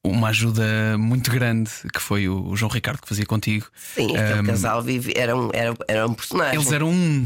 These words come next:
Speaker 1: os dois
Speaker 2: É,
Speaker 1: juntos eram
Speaker 2: é.
Speaker 1: um, não é? Eh, tinha essa parte ainda por cima estimulante. Foi,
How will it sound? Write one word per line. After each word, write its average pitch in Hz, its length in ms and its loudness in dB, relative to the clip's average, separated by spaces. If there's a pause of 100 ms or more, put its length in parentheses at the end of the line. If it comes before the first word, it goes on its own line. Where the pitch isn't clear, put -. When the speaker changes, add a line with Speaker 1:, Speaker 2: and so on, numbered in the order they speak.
Speaker 1:
os 110 100 2
dois 120 240 2
Speaker 2:
É, 120 160 2
Speaker 1:
juntos 127 140 2
eram 131 160 2
Speaker 2:
é. 135 40 2
Speaker 1:
um, 127 280 2
não 110 200 2
é? 107 140 0 (460)
Eh, 98 120 0
tinha 113 220 2
essa 117 160 0
parte 113 300 -2
ainda 113 200 2
por - 120 -2
cima 117 220 2 (220)
estimulante. 127 600 0 (300)
Foi, 123 360 2